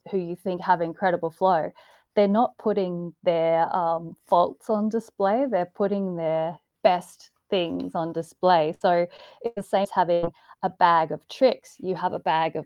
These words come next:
movements that look great on you, you know, like a specific split angle or, like, a, a way that you move your hands to distract from the fact that your feet have to quickly change position to get somewhere. So there's some little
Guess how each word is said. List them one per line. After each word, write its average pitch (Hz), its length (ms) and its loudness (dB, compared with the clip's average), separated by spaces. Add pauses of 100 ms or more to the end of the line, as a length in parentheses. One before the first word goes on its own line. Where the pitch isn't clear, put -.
movements 170 500 -10
that 156 160 -6
look 151 180 -10
great 175 280 0
on 156 160 -4
you, 165 220 -12 (100)
you 185 160 -4
know, 165 180 -4
like 170 280 -2
a 160 220 -2 (360)
specific - 760 -6 (320)
split - 480 -2
angle 156 640 -6
or, 156 300 0
like, 160 320 -2
a, 156 380 0 (180)
a 185 100 2
way 180 380 2
that 170 140 -2
you 175 140 -4
move 170 280 -6
your 170 160 -4
hands 160 520 -2
to - 120 -8
distract - 520 -4
from - 260 -6
the 165 40 -20
fact 165 400 -2
that 165 280 2 (440)
your 196 120 2
feet - 280 -4
have - 140 -2
to 196 80 -8
quickly 185 300 -4
change 160 340 -6
position 165 420 -8
to 165 120 -8
get - 200 -4
somewhere. 160 460 -8
So 185 180 -4
there's 175 200 -2
some 190 140 -4
little 190 220 -4